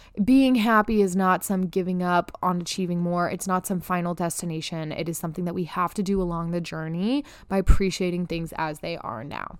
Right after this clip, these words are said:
Okay, five, people delay action once they know truth. And in, in the interim between knowing and doing is the space where suffering thrives.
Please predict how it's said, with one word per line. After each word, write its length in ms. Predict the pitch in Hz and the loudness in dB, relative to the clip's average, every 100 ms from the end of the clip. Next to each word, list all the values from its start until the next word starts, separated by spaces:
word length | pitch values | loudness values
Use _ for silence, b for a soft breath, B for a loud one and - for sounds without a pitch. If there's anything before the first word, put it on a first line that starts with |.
| - - - - - - - - | -12 -10 -12 -16 -20 -20 -18 -8
Okay, 200 | - 180 | -4 -4
five, 340 | - 170 - - B B B | 2 2 2 -6 B B B
people 240 | - 226 226 | 0 4 4
delay 340 | 330 302 294 | 6 8 8
action 520 | 214 190 - 202 196 - | 6 2 0 0 0 -2
once 300 | 185 175 - | -4 -4 -2
they 160 | 190 | 0
know 260 | 190 175 165 | 0 0 -2
truth. 600 | - - 277 208 208 - | -4 0 2 2 0 -8
And 160 | - 190 - | -6 -6 -4
in, 280 | 196 214 233 _ | -4 -4 -8 _
in 160 | 196 190 | -4 0
the 120 | 196 | 0
interim 720 | 190 233 262 - 180 - 165 196 b - | -2 -4 -4 -2 -4 -4 -8 -12 b -10
between 360 | 202 202 190 | -4 0 2
knowing 320 | 185 175 196 | 2 0 0
and 100 | 247 | 0
doing 220 | 208 170 170 | 0 -2 -4
is 100 | 160 | -6
the 100 | 180 | -8
space 380 | - 147 165 | -8 -8 -8
where 100 | - | -8
suffering 600 | 180 - - - 139 143 | -10 -8 -8 -8 -10 -12
thrives. 600 | 175 - 180 107 87 - | -12 -2 0 0 -2 -8